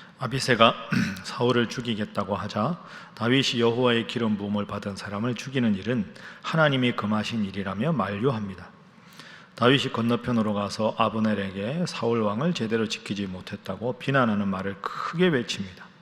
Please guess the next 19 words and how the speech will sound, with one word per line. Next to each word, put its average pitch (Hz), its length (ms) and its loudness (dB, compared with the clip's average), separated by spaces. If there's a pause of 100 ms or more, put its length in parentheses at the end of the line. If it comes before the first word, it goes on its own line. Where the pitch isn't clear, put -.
(600)
다윗의 120 400 2
말을 110 320 0
알아들은 107 440 0
사울은 98 560 -6 (420)
자신이 135 440 0
잘못했으며 104 840 -4 (380)
다시는 131 440 0
다윗을 110 480 -2
해치지 110 400 -6
않겠다고 98 600 -4
약속합니다. 95 760 -6 (1600)
이십칠 127 480 -2
장에서 117 420 2
다윗은 107 600 0
블레셋 113 420 0
땅으로 107 360 0
피신합니다. 95 760 -6 (440)
가드 117 220 4
왕 107 260 4